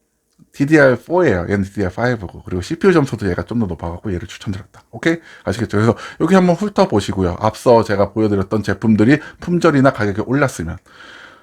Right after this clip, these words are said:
그리고 나는 여기에도 마음에 드는 게 없다라고 하시면 여기 내려보시면은 쿠팡부터 십일 번가 롯데 하이마트, 옥션, 지마켓, 알리까지 해가지고 노-, 그 전자제품 할인 정보를 뿌려주는 사이트를 만들어놨어요. 실시간으로 정보를, 가격 정보를 긁어와서,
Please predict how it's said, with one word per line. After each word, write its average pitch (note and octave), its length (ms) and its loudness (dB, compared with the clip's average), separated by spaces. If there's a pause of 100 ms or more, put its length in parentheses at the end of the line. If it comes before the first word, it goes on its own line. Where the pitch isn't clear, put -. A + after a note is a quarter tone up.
(140)
그리고 G#3 360 4
나는 F3+ 240 4
여기에도 F3+ 320 4
마음에 C3+ 260 4
드는 C#3 220 2
게 C3+ 40 0
없다라고 F#2+ 440 0
하시면 B2+ 260 0
여기 F3 140 -2
내려보시면은 E3 960 4
쿠팡부터 F3 800 0
십일 F3 260 2
번가 E3 320 6
롯데 D3+ 300 2
하이마트, E3 800 2
옥션, D#3 360 0
지마켓, C3 640 2
알리까지 G#2+ 560 0
해가지고 B2 560 2 (840)
노-, G3 280 2 (260)
그 D#3+ 520 8 (140)
전자제품 G3 500 2
할인 G#3+ 840 4
정보를 F3 920 6
뿌려주는 G#3 420 2
사이트를 D3+ 340 0
만들어놨어요. G2 600 0
실시간으로 C3+ 600 4
정보를, G#2+ 540 2
가격 A2+ 260 -6
정보를 A2 280 2
긁어와서, A2 640 2